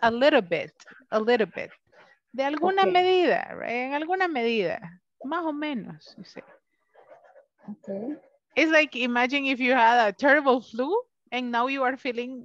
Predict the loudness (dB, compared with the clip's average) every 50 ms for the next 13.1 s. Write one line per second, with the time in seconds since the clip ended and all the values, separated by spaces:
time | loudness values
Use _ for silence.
0 | -18 -18 -12 -6 0 2 4 4 4 2 0 -2 -2 0 2 2 2 2 4 4
1 | 4 4 2 0 2 4 4 4 4 4 2 2 0 0 0 -2 -6 -6 -2 -2
2 | -2 -2 -2 -4 _ _ _ -4 -4 -2 -2 -4 -6 -8 -12 -20 _ _ _ -8
3 | -6 -4 -4 -4 -4 -2 0 0 0 0 -2 -4 -2 0 0 0 -2 -4 -6 -6
4 | -10 -14 -12 -12 -14 -14 _ _ _ _ _ _ _ _ _ _ -20 -20 -20 _
5 | _ _ _ _ _ _ _ _ _ _ _ _ _ _ _ _ _ _ _ _
6 | _ -20 -20 _ _ _ _ _ _ _ _ _ _ _ _ _ _ _ _ -20
7 | -18 _ -6 -6 -6 0 2 4 6 6 4 2 2 2 2 2 2 0 0 2
8 | 2 4 4 2 2 0 -2 -4 0 2 4 4 4 4 2 0 0 0 0 -2
9 | -4 -8 -10 -14 _ _ _ _ _ -20 _ _ -16 -16 -16 -14 -16 -14 -10 -6
10 | -6 -4 -4 -6 -8 -10 -12 -12 -12 -12 -12 -14 -16 -18 -18 _ _ _ _ _
11 | -20 _ -20 _ _ _ _ -20 -20 _ _ -20 -20 _ _ -4 -2 0 0 0
12 | 0 -2 -2 -2 -4 -6 -6 -10 -10 -4 0 0 2 2 2 0 0 0 0 -2
13 | -6